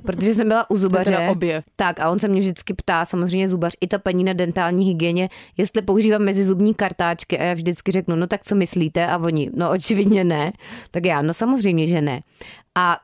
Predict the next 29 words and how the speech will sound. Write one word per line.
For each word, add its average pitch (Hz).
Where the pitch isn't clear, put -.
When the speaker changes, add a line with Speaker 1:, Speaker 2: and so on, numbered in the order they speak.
Speaker 1:
několik 254
let 240
jsem 233
se 240
tomu 226
bránila, 202
respektive 214
jsem 220
si 240
to 254
vždycky 220
pořídila. 175
Speaker 2:
No, 208
to -
já 190
mám 202
taky 202
mnoho 190
Speaker 1:
Jednou 262
Speaker 2:
jich. 247
Speaker 1:
jsem 262
to 269
jako 277
s-, -
párkrát 254
jsem 262
to 294
zkusila 220
a 190